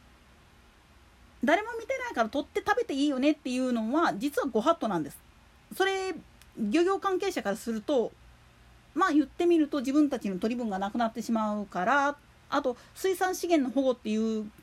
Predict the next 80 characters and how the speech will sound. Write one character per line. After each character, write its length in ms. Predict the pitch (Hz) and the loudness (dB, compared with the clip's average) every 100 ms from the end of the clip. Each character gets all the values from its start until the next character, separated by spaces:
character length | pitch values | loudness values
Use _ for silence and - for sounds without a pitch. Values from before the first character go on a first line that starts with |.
| - | -2
観 220 | 302 285 | 4 4
点 200 | 269 240 | 4 -2
か 100 | 233 | 0
ら 80 | 262 | 2
も 100 | 349 | 2
や 120 | 247 | 2
っ 40 | 226 | -2
ち 100 | 277 | -2
ゃ 20 | |
い 100 | 226 | -2
け 120 | 214 | 0
な 100 | 233 | 0
い 60 | 247 | -2
っ 40 | |
て 180 | - - | -4 -4
い 60 | 214 | -2
う 100 | 214 | -2
こ 120 | 214 | -2
と 120 | 196 | -4
で、 80 | 185 | -2
密 240 | 214 214 | -2 -2
漁 160 | 330 381 | 0 2
扱 300 | 381 427 494 | 0 -2 -2
い 40 | |
に 40 | 269 | 0
な 80 | 208 | 0
っ 40 | |
ち 80 | 226 | 0
ゃ 40 | |
う 60 | 220 | 0
ん 60 | |
で 60 | 170 | -4
す 80 | - | -8
よ 100 | 139 | -6
ね。 200 | 220 240 - _ - - - - - - - - - - - - - - - - - - - - | -6 -6 -14 _ -20 -20 -20 -20 -20 -20 -20 -20 -20 -20 -20 -20 -20 -20 -20 -20 -20 -20 -20 -12
も 80 | 349 | -10
っ 20 | 453 | -4
と 140 | 403 | -2
言 80 | 339 | -2
っ 20 | |
て 100 | 320 | 0
し 80 | 320 | 4
ま 120 | 311 | 4
う 60 | 294 | 4
と、 100 | 254 | -2
実 260 | 262 359 | -4 -4
は、 380 | 359 359 302 143 - - - - | -2 0 0 -2 -8 -20 -20 -20
勝 180 | - 370 - | -2 -2 0
手 400 | 480 508 508 480 | -6 -6 -10 -8
に、 60 | 302 - | -10 -4
ま 220 | 269 277 | -2 -2
あ、 20 | |
言 160 | 240 247 | -2 -6
っ 20 | |
て 120 | - | -2
み 80 | 285 | 0
れ 40 | 262 | 2
ば、 200 | 220 202 | 0 0
港 240 | 320 311 | 0 4
湾 340 | 311 311 302 | 6 6 4
エ 100 | 302 | 4
リ 120 | 302 254 | 2 2
ア 20 | |
に 120 | 220 | -2
入 220 | 220 226 | 0 0
っ 40 | 202 | 0
て 200 | - 269 | -4 -4
釣 200 | - 294 | 0 2
り 60 | 311 | 2
を 60 | |
す 120 | - 320 | 2 -2
る 20 | |
っ 20 | |
て 140 | - 247 | -2 -2
い 40 | |
う 100 | 254 | 2
の 100 | 302 | 2
も、 220 | 381 277 | 2 0
実 240 | 220 277 440 | 0 0 4
は 140 | 349 | 4